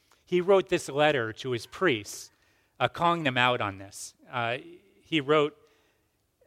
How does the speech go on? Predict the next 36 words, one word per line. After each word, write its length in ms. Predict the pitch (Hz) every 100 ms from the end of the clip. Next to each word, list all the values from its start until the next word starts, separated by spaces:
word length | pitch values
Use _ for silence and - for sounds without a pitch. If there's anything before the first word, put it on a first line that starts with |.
| _
uh, 100 | 131
"These 360 | 139 196 233 160
impious 840 | 180 196 175 - 160 160 180 160
Galileans," 920 | 147 147 139 131 131 117 95 95 107
that's 200 | - 120
what 80 | 120
he 80 | 113
called 240 | - 120
the 60 | 107
Christians, 520 | - 123 - 98 - _ _ _ _
"these 260 | 170 202 202
impious 680 | 170 - - 175 208 190 -
Galileans 680 | 170 170 156 165 139 123
not 240 | 139 156 214
only 280 | 254 220 180
feed 340 | - 202 185
their 220 | 165 143
own, 420 | 185 143 110 127 151 _ _ -
but 160 | 160 -
ours 320 | 165 190 170
also, 560 | 190 220 - 104 - 110 _ _ _ _ _ _ _
welcoming 560 | 143 175 - 208 185 147
them 280 | 131 117 120
with 160 | 117
their 140 | 139 123
agape 520 | 117 139 151 165 147
love. 500 | 143 180 131 104 - _ _ _
They 140 | 160 147
attract 500 | 143 - 220 240 -
them 200 | 127 117
as 100 | -
children 480 | - 226 233 143
are 120 | 117 120
attracted 460 | - 185 170 160
with 160 | 156 -
cakes. 580 | 220 220 - - -